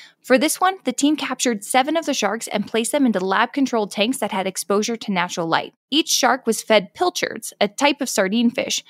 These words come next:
for two weeks and then taken off the food for forty-eight hours before the start of the experiment to ensure they were entering a resting state.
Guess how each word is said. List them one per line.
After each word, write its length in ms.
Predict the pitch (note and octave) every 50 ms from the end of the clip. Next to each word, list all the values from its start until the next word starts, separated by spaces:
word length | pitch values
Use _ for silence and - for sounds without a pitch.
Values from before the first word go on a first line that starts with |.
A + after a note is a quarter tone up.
| _ _
for 140 | - G#3+ G#3+
two 220 | - - F4 F4+
weeks 260 | D4 A3 G#3+ - - - -
and 160 | G#3 G#3 G#3+
then 100 | A#3 B3+
taken 300 | - - C#4 C4+ C#4+ B3
off 240 | - G3 G3+ - -
the 80 | G3+
food 260 | - - G3 F#3+ F3 _ -
for 160 | - G#3 G3
forty-eight 520 | - - C4 C4+ D4 E4 D#4 C#4 B3+ - -
hours 360 | E3+ E3+ E3+ D#3+ - F#3 -
before 320 | - - A3 - - A#3+ B3
the 80 | B3+
start 300 | - - - A#3+ A3+ A#3
of 60 | C4
the 100 | B3+ B3+
experiment 540 | A3 A3 - - - A#3+ G3 E3+ E3+ - -
to 140 | - - G3
ensure 340 | G3 G3+ - - A#3 A#3+ B3
they 100 | B3+ B3
were 200 | G#3 G#3+ G#3 -
entering 420 | - G3 G3 F#3 G#3 F3+ F3 E3+ -
a 80 | - E3+
resting 460 | E3 F3 F#3 F#3 - - F3+ F3 F3+
state. 380 | - - - - - - _